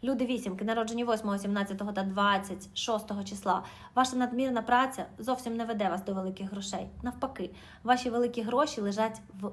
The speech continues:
умінні делегувати, в команді. Е, також вразливі сторони.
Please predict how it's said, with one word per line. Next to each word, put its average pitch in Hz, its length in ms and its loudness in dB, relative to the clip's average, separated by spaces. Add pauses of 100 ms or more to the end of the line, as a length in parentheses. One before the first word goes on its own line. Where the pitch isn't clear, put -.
(100)
умінні 220 720 0
делегувати, 190 960 -4 (260)
в - 80 -20
команді. 262 560 -2 (1120)
Е, 233 380 6
також 330 340 8
вразливі 262 360 2
сторони. 208 460 4